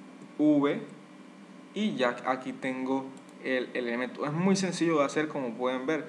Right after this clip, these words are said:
Voy a hacerlo otra vez, por ejemplo, con esta. La selecciono, presiono control C, se me activa esto por acá. Y luego presiono acá control V y ya copié mi,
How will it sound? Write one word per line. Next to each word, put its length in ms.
Voy 160
a 20
hacerlo 260
otra 160
vez, 140
por 80
ejemplo, 220
con 120
esta. 340
La 120
selecciono, 500
presiono 360
control 580
C, 460
se 140
me 100
activa 320
esto 180
por 180
acá. 360
Y 140
luego 260
presiono 320
acá 260
control 600
V 260
y 140
ya 220
copié 360
mi, 280